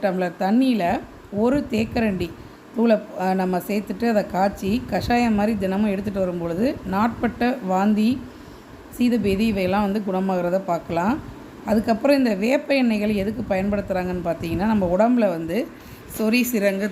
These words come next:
தோல் நோய்கள் இருக்கும். அதே மாதிரி நரம்பு சம்மந்தமான நோய்களையும் இது வந்து தீர்க்கிறதுல ரொம்ப வந்து பயன்பாடா இருக்கு. வேப்ப எண்ணெயில நம்ம வந்து தலையில பயன்படும் பொழுது, தலையில் ஏற்படக்கூடிய பல்வேறு நோய்கள் வ-, வந்து குணமாகுது.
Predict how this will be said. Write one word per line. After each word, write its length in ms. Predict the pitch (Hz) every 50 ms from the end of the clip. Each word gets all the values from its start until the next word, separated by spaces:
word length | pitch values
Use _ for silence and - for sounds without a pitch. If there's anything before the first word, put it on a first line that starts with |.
| 196
தோல் 220 | - 220 226 240 254
நோய்கள் 320 | 240 226 214 202 190 185
இருக்கும். 440 | 170 175 170 165 - 180 190 214 226 - - - - - - - - -
அதே 260 | - 196 202 220 240
மாதிரி 420 | 233 226 214 202 196 226 - - - - - -
நரம்பு 400 | - 190 202 214 233 269 277 294
சம்மந்தமான 540 | 285 294 240 226 220 214 208 208 202 196 196
நோய்களையும் 500 | 190 185 185 196 196 196 185 180 202 226
இது 140 | 233 190 185
வந்து 360 | 175 170 175 180 233 294 349 - - - - - - - - - - -
தீர்க்கிறதுல 520 | 240 226 - - 214 196 185 180 185 233
ரொம்ப 300 | 233 214 190 185 190 190
வந்து 300 | 185 180 180 196 240 320 - - - - -
பயன்பாடா 380 | - 180 185 190 190 185 180 180
இருக்கு. 420 | 175 170 165 - - 208 262 311 302 - - - - - - - - - - 185
வேப்ப 360 | 202 226 277 277 - - 285
எண்ணெயில 360 | 277 254 240 226 202 208 233
நம்ம 300 | 240 226 208 196 185 180
வந்து 260 | 180 180 190 226 220
தலையில 680 | 214 208 190 190 220 254 262 254 233 214 196 185 180 175 170
பயன்படும் 440 | - 196 185 190 196 196 185 180 170
பொழுது, 320 | 170 170 175 208 254 233 -
தலையில் 300 | 208 196 202 220 233 226
ஏற்படக்கூடிய 600 | 214 196 - 190 185 170 180 175 175 190 220 226
பல்வேறு 380 | - 202 196 190 190 190 180
நோய்கள் 280 | 180 180 185 190 190 190
வ-, 320 | 185 175 170 165 160 165
வந்து 100 | 170 202
குணமாகுது. 680 | 196 180 190 185 180 185 180 175 170 165 170 185 254